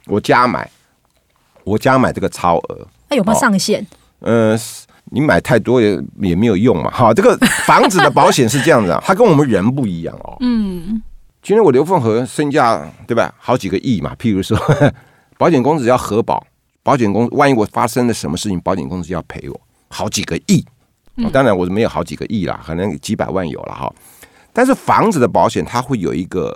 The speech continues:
Speaker 1: 呃，额度的上限。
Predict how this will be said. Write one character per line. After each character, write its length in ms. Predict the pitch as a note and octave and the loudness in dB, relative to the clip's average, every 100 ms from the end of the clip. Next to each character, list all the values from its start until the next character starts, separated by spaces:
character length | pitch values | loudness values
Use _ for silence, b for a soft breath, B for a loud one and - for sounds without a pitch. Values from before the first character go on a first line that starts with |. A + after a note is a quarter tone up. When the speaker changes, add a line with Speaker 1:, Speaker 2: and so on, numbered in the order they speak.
| - _ _ _ _ _ _ _ _ | -14 _ _ _ _ _ _ _ _
Speaker 1:
呃， 200 | D#2+ D2 - _ _ _ - | -8 -8 -10 _ _ _ -10
额 240 | - A2 C3 | -2 2 2
度 240 | C#3+ E3+ | 0 -6
的 160 | G#2 E2+ | -6 -6
上 320 | - G#2 D#2 | -6 -6 -8
限。 260 | - E2+ | -10 -12